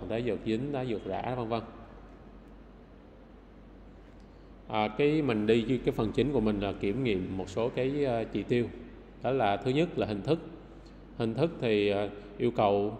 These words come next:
chung của thuốc cốm là nó phải khô đồng đều về kích thước hạt, vân vân. À, không có hiện tượng hút ẩm. À, không hiện tượng hút ẩm thì xíu mình sẽ đi tới cái chỉ tiêu thứ hai, đó là độ ẩm. Độ ẩm thì người ta sẽ quy định á, là các thuốc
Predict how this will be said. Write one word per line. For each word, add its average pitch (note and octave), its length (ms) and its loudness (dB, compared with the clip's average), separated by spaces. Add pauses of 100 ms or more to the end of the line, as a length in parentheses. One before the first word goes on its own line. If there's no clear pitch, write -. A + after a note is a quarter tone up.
(100)
chung C3 220 4
của G2+ 140 4
thuốc C3+ 200 -4
cốm B2 220 2
là A#2 140 -2
nó A2+ 140 -2
phải G2+ 180 -2
khô A#2+ 320 6
đồng G2 200 2
đều G2 160 0
về F#2 120 -2
kích C3+ 240 -2
thước D3 180 0
hạt, G2+ 180 0
vân A2 140 -2
vân. A2+ 160 0 (320)
À, G2 120 -4
không A#2 280 0
có B2+ 100 0
hiện A2+ 160 0
tượng G2 140 -2
hút - 160 -4
ẩm. A2 220 0 (760)
À, G2+ 340 -6
không A2+ 160 -2
hiện G#2+ 140 -4
tượng G2 120 -2
hút A2 120 -6
ẩm A2 240 -2
thì G#2+ 80 0
xíu B2 200 0
mình C3 140 -2
sẽ G2 220 -4
đi A#2+ 160 4
tới A#2+ 180 0
cái A2+ 160 -6
chỉ G#2 80 -2
tiêu G#2+ 200 -4
thứ C3+ 80 -2
hai, A#2+ 280 2
đó B2 120 2
là A2+ 100 2
độ F#2 120 2
ẩm. G2+ 260 2 (460)
Độ A2+ 80 4
ẩm G#2+ 360 6
thì G#2 360 2 (440)
người A2+ 140 4
ta A#2 340 2
sẽ G#2+ 320 0
quy B2 120 4
định F#2+ 200 2
á, C3 140 0 (200)
là F#2 460 0 (720)
các C#3+ 180 2
thuốc C#3+ 100 2